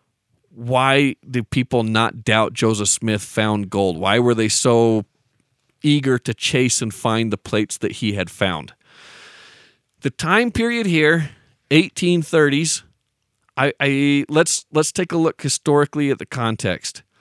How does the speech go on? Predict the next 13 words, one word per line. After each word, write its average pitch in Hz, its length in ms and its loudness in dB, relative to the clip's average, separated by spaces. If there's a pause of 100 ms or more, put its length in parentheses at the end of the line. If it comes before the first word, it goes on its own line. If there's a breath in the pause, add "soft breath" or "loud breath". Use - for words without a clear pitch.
(300 soft breath)
The 120 260 0
golden 208 460 2 (100)
age 165 640 0 (240)
of 127 240 -2 (240)
pirates, 127 720 -2 (1000)
sixteen, 190 1400 0 (1600)
let's 156 160 -2
see, 110 340 0
sixteen 165 1900 0
fifty 208 680 -2 (100)
to - 100 -6
seventeen 170 680 -2
twenty. 98 540 -6